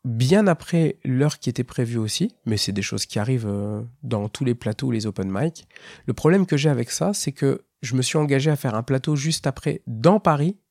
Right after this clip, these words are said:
et là on est à la Villette. Et je, comme je l'ai dit, je, j'ai un vrai sens du timing.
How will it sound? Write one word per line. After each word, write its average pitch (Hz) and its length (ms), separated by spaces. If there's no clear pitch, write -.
et 123 80
là 143 100
on 143 80
est 135 60
à 120 40
la 110 100
Villette. 117 340
Et 135 380
je, 135 200
comme 127 260
je 98 80
l'ai 110 80
dit, 214 260
je, 123 420
j'ai 107 140
un 107 100
vrai 131 500
sens 139 360
du 143 120
timing. 131 500